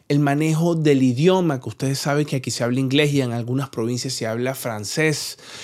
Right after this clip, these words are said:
y no es lo mismo cuando tú te expresas en tu idioma y cuando tú tienes tus bromas y tienes tus dichos y tienes tus chistes en tu idioma, en tu personalidad, cómo traducir eso a una nueva personalidad.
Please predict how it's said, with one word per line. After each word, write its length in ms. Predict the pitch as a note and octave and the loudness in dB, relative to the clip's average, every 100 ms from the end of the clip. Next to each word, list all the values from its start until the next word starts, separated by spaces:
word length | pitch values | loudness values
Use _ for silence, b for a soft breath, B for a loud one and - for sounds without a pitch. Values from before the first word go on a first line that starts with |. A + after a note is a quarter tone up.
| B | B
y 100 | E3 | 2
no 80 | D#3 | 4
es 80 | D3+ | 4
lo 100 | E3 | 4
mismo 300 | E3 D#3+ E3 | 4 2 0
cuando 280 | D#3 C3+ B2+ | 0 0 0
tú 120 | C#3+ | -2
te 100 | D#3 | -4
expresas 540 | - D#3 D3 C#3+ C#3+ | -2 2 2 0 -2
en 100 | C#3+ | -2
tu 120 | B2+ | 0
idioma 440 | C3 A#2+ D#3+ D#3 D3+ | 0 2 2 2 0
y 60 | |
cuando 340 | C#3 B2 A#2+ B2 | 0 -2 0 -2
tú 460 | B2 C#3+ D3 D3+ D3 B B B | 2 6 6 4 2 B B B
tienes 320 | - D#3 D3+ - | 2 4 4 2
tus 200 | C#3 A#2+ | 0 2
bromas 540 | D3+ E3 E3 C#3+ C3 | 4 6 6 4 2
y 80 | B2 | 0
tienes 480 | B2+ C3+ C#3 C#3+ - | 0 0 0 -4 -2
tus 420 | D3 C#3+ C3 B2+ | 2 2 2 0
dichos 460 | F3+ F3 - C#3 | 0 0 0 -2
y 80 | C3 | 0
tienes 380 | B2+ C#3 C#3+ C3+ | 0 0 0 -2
tus 260 | - B2+ - | -2 -4 -4
chistes 580 | A#3 G3+ - E3+ C3+ - B B | -2 -2 0 0 0 -4 B B
en 200 | F3 D#3 | 0 0
tu 120 | - | 2
idioma, 480 | C3+ C3+ F3 E3 C#3+ | 0 4 4 2 0
en 80 | C3+ | -2
tu 180 | B2+ B2+ | -4 -4
personalidad, 840 | C3+ B2+ C3+ B2+ B2 B2+ D3+ D#3 | -2 -4 -4 -4 0 2 2 2
cómo 260 | C#3+ C#3+ D3+ | -2 -2 -2
traducir 520 | D3+ C3 B2 - C#3 | -4 -6 -6 -2 -2
eso 400 | D3 D3 E3 - | -2 -4 -6 -8
a 100 | - | -10
una 220 | A#2+ B2+ C#3 | -8 -6 -4
nueva 260 | C#3 C#3+ | -4 -6
personalidad. 800 | - C3 B2 A#2 A2 A2+ C#3+ C#3 | -8 -12 -12 -10 -8 -4 -2 -4